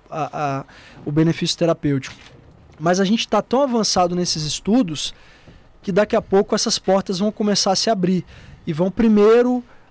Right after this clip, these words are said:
aparecer num contexto clínico, acompanhado, que as pessoas vão poder, é, é, usufruir desses estudos dentro de um contexto assistido. E claro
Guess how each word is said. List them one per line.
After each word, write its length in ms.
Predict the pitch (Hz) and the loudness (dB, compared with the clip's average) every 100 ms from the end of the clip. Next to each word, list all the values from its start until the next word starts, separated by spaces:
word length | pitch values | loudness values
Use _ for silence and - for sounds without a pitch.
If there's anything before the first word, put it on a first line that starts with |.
| _ - | _ -6
aparecer 540 | 175 196 196 - 202 | -2 0 0 0 0
num 100 | 196 | -2
contexto 400 | 202 190 190 - | -4 -4 -4 -4
clínico, 600 | - 226 226 214 202 185 | 0 4 4 2 0 -4
acompanhado, 960 | 180 190 - 214 190 190 185 170 180 175 - - | -4 -6 -2 0 2 4 2 -2 -6 -8 -18 -10
que 100 | 165 | -8
as 60 | |
pessoas 300 | - 165 175 | -6 -6 -4
vão 180 | 160 180 | -2 -4
poder, 560 | 175 175 160 180 180 165 - - _ - | -2 0 2 4 2 0 -10 -20 _ -8
é, 420 | 160 160 160 151 - - - - | -2 0 0 -2 -6 -20 -18 -8
é, 180 | 160 151 | -6 -4
usufruir 840 | 208 190 233 - 208 196 226 220 - _ _ _ _ _ - | -2 0 -2 -2 0 4 4 2 0 _ _ _ _ _ -8
desses 360 | 160 175 180 160 | -2 -2 -2 -4
estudos 420 | - 202 214 156 | -4 -2 -4 -2
dentro 260 | 180 190 | -4 -2
de 80 | 175 | -4
um 60 | 185 | -4
contexto 480 | 185 180 143 - 202 | -4 -2 -2 -2 -2
assistido. 800 | - 190 - 202 202 190 190 - - - - - | -4 -6 -4 0 0 0 -4 -8 -16 -20 -10 -4
E 80 | |
claro 500 | 269 220 190 196 170 | 0 2 4 4 0